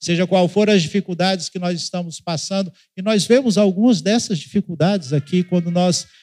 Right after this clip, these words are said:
abrimos para a igreja colocar os seus pedidos de oração. Não fazemos assim nos domingos pela manhã?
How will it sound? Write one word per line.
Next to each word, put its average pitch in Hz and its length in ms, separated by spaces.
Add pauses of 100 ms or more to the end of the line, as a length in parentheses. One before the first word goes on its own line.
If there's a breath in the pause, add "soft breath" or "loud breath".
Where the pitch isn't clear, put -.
(160 soft breath)
abrimos 175 760
para 160 180
a 160 60
igreja 156 380
colocar 156 540
os 143 80
seus 160 220
pedidos 147 480
de 131 80
oração. 139 420
Não 175 100
fazemos 175 480
assim 170 300
nos 165 220
domingos 165 440
pela 156 220
manhã? 151 340